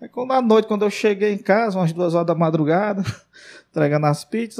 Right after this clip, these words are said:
aí eu olhei o cartão, salvei e entrei em contato com ele.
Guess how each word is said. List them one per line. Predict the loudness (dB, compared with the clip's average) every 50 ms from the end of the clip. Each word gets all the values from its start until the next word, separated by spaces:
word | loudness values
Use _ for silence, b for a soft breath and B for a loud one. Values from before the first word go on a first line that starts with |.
| -4
aí | -4 -2
eu | -4 -4 -4
olhei | -4 -2 -2 -2
o | -2
cartão, | -2 -2 -2 0 0 -2 -4 -4
salvei | -4 -2 0 0 0 0 -2 -2 -2 -2 -2 -4 -4
e | -6 -8 -8 -10 -14 -16 -16 -14
entrei | -10 -6 -4 -4 -4
em | -4
contato | -4 -6 -4 0 2 0 0 0 -4
com | -4 -2 2 2
ele. | 2 2 2 0 -2